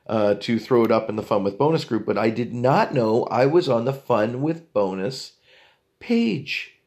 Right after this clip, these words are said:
So this is so rad. Like, this is awesome. I had no clue I was on here.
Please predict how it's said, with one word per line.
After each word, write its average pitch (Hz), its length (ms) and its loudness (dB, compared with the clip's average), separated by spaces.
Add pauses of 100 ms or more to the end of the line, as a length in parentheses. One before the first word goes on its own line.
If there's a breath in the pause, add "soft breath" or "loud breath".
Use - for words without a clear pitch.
(140)
So - 220 4
this 196 260 6
is 190 160 -2
so 156 500 4
rad. 147 600 6
Like, - 180 0
this 147 180 -4
is 160 140 0 (160)
awesome. 123 640 -2 (320 soft breath)
I 131 120 2
had 139 280 2
no 135 240 2
clue 143 260 2
I 127 120 6
was 120 180 2
on 151 280 2
here. 104 340 -2